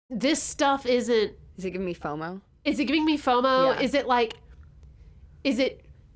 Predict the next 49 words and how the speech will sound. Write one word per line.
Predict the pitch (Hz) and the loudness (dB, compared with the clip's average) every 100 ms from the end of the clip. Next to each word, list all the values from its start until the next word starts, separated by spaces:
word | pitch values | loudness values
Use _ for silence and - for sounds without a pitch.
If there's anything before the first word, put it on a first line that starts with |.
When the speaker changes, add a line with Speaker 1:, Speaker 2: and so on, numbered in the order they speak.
| - | -4
Speaker 1:
is | 302 | -2
it | 277 233 | 0 2
making | 269 320 339 | 2 2 2
me | 285 | 2
want | 233 208 233 233 | 2 2 2 0
something | 269 240 247 | -2 0 -2
that | 208 | -2
maybe | 175 226 320 | -2 0 0
I | 330 | 0
don't | 294 220 - | 0 -2 -2
actually | - 165 - - 349 349 349 359 320 - | -2 -2 -4 -4 -2 0 0 -2 -10 -16
want? | 185 175 170 233 370 | -10 -2 0 0 0
Speaker 2:
Yeah. | 170 165 160 170 165 151 143 151 - _ | -2 -2 -4 -6 -6 -6 -8 -10 -16 _
Speaker 1:
If | 254 247 | -2 0
I | 247 | 0
took | 247 320 | 0 0
all | 349 330 | 2 2
of | 254 | 2
that | 285 | 2
away, | 269 196 240 285 | 2 2 0 0
is | 220 | 0
that | 262 330 | 0 0
something | 311 285 | -2 0
I | 240 | 2
would | 226 | 2
actually | 233 226 254 214 | 0 -2 -4 -4
even | 214 208 | -2 -2
desire? | 185 170 151 165 214 247 247 - - | -2 -4 0 0 0 -4 -8 -14 -6
If | - 208 | -2 2
you | 285 320 | 2 2
went | 277 277 - - | 2 2 -2 -4
and | 220 | -2
you | 220 | -2
unplugged | 226 220 208 202 214 208 | 0 -2 -2 -2 -2 -4
for | 269 | -2
a | 262 | 0
week, | 269 277 269 - - - | 0 0 -2 -10 -16 -2
what | 214 233 | 0 0
would | 247 | 0
you | 233 | 2
actually | 214 214 - 190 | 2 0 -2 0
want | 185 180 | 0 0
other | 185 185 | -2 -2
than, | 175 | -4
like, | 170 170 165 | -4 -6 -6
human | 175 165 | -8 -6
contact? | 175 170 175 165 - - | -6 -2 -2 -4 -10 -20
Speaker 2:
That's | - | -20
great. | - 151 143 | -16 -14 -14